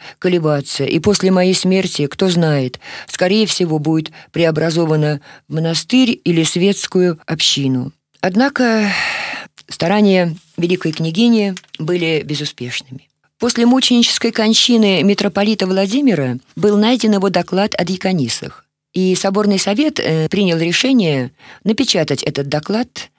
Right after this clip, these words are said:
в приложение к деяниям собора. Однако это решение не могло быть выполнено, так как издание «Деяний собора» было приостановлено. Начались гонения на церковь.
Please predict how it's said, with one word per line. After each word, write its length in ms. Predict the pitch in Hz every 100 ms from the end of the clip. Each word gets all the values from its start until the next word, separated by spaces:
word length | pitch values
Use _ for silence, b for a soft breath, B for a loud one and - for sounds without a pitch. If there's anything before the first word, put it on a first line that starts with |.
| _ _
в 100 | -
приложение 540 | 175 160 156 202 208 165
к 60 |
деяниям 480 | 151 160 160 156 147
собора. 520 | - 151 123 113 117 - _ _
Однако 380 | - 175 262 269
это 160 | 285 247
решение 460 | 226 240 254 208
не 100 | 180
могло 340 | 196 196 202 220
быть 280 | 143 131 139
выполнено, 640 | 139 127 120 120 110 - - _
так 220 | 98 101
как 540 | 202 190 - - - - -
издание 1040 | 190 214 214 180 156 151 143 147 151 196 _ -
«Деяний 460 | 156 196 185 170
собора» 400 | 165 185 202 247 170
было 260 | 208 180
приостановлено. 920 | 170 175 165 175 139 110 113 113 120 _ _ _ 160
Начались 420 | 160 220 254 180
гонения 480 | 185 185 196 180 165
на 120 | 156
церковь. 600 | - 123 - - -